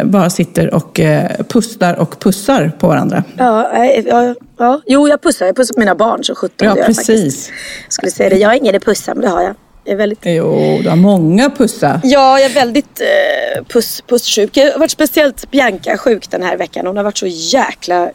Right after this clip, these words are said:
Speaker 2: gullig. Alltså,
Speaker 1: Ja, vad mysigt. Vad my-, otippat på något vis.
Speaker 2: Ja, nej, men alltså, vi bråkar ju inte längre sådär, så att det är ju väldigt skönt. Men det är liksom, den här veckan har vi verkligen gjort så mycket mysiga saker ihop. Det,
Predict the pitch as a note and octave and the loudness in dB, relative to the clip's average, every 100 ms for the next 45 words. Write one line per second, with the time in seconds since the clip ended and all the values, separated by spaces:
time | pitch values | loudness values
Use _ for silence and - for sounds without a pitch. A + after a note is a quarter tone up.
0 | - - G3 F3+ F3 - _ _ _ _ | -6 -2 0 0 -4 -6 _ _ _ _
1 | A3 F4+ E4 F#3 F#3 D#3 C3 - E4+ - | -2 2 2 4 4 2 0 -4 -4 0
2 | E3 A3 A3+ G#3+ - - C#4 E4 G4 D4+ | 2 2 2 0 0 -2 -2 -2 -2 0
3 | E3+ C#3+ D3 - - - - - D4+ G4+ | 2 0 -2 -8 -20 -20 -12 -2 2 4
4 | F4 D#4+ D4+ B3 A#3 B3 E4+ A#3+ - F4 | 2 2 2 2 2 2 4 2 2 0
5 | - A#3+ G3+ F#3+ F#3+ F#3+ G3+ F#3 F#3+ G#3 | 2 2 2 2 0 0 0 0 0 -2
6 | F#3+ C#4 D#4 A#3+ G3 G3 F3+ - A3+ A#3 | 0 2 2 0 -2 0 0 0 -2 2
7 | A#3+ A#3 A3+ - A3 A3 A3+ B3 C#4+ A#3 | 2 2 0 0 0 2 2 2 0 0
8 | A3 A3 G3+ G3 G3 - G3+ G3+ G3+ A3 | 0 0 -2 -4 -4 -4 -2 0 4 4
9 | C#4+ F3+ D#3 A3+ A3 - D#4 G#3+ F#3+ E3+ | 4 2 -4 -2 -2 0 0 -2 -4 -6
10 | E3 - - A3 | -6 -8 -6 -6